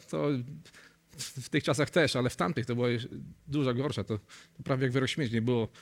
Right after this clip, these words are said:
pomocy społecznej, nie było wózków. Byłeś zdany zupełnie na, na pomoc rodziny. Tutaj czytamy, że czterech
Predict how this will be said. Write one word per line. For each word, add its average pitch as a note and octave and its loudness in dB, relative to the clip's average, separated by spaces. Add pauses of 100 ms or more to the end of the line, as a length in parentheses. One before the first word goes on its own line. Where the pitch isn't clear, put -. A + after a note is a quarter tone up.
(200)
pomocy B2+ 2
społecznej, C3+ 0
nie A2+ 4
było G#2+ 2
wózków. C#3+ 0 (480)
Byłeś A#2 4
zdany A#2 4
zupełnie B2+ 2
na, A2+ 0 (540)
na B2 0
pomoc - 2 (360)
rodziny. A2+ -2 (1700)
Tutaj G#3 12 (540)
czytamy, D#3+ 4
że A#2+ 2
czterech - 6